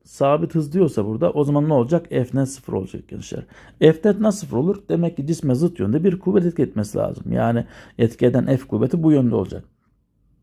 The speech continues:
Şimdi şıklara baktığımız zaman hep artı X artı Y yönü diyor ya. O zaman elitsel kuvvetin yukarı doğru olması için,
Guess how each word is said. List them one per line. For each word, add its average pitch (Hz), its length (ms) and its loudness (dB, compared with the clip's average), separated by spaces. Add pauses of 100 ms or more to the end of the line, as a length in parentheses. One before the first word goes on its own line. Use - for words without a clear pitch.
(1040)
Şimdi 143 200 6
şıklara 196 360 4
baktığımız 208 400 2
zaman 175 220 2
hep 190 120 -6
artı 165 280 2
X 190 120 -4
artı 175 280 0
Y 180 80 8
yönü 185 220 4
diyor 220 160 4
ya. 120 120 0
O 180 120 0
zaman 196 320 0 (320)
elitsel 151 360 0
kuvvetin 196 440 2
yukarı 175 300 2
doğru 190 160 4
olması 156 320 0
için, - 360 -2